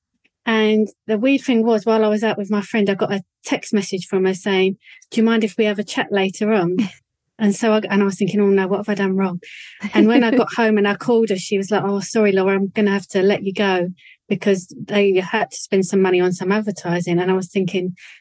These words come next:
"This is it." That was my sign. I was free. I had no clients left. I was thinking, "I can really concentrate on the podcast management." So I just started, all I started promoting on podcasts, on my social media was podcast management and nothing else. I just,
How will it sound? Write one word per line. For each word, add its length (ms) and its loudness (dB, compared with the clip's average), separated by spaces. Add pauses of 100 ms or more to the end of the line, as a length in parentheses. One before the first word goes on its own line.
"This 160 -2
is 140 0
it." 160 0
That 140 -2
was 140 -2
my 200 2
sign. 640 0 (420)
I 80 -2
was 180 0
free. 200 -2
I 60 -2
had 120 0
no 180 0
clients 480 -2
left. 220 -4
I 60 2
was 100 -2
thinking, 240 -2
"I 80 0
can 180 0
really 220 2
concentrate 840 -2 (360)
on 80 2
the 80 2
podcast 560 -2
management." 640 0 (440)
So 220 0
I 100 2
just 240 -4
started, 440 0
all 240 2
I 100 2
started 380 -4
promoting 480 0
on 220 2
podcasts, 640 -4
on 240 2
my 340 2
social 400 -2
media 260 0
was 120 -6
podcast 480 -8
management 380 0
and 80 0
nothing 280 -4
else. 160 -6
I 40 -8
just, 260 -8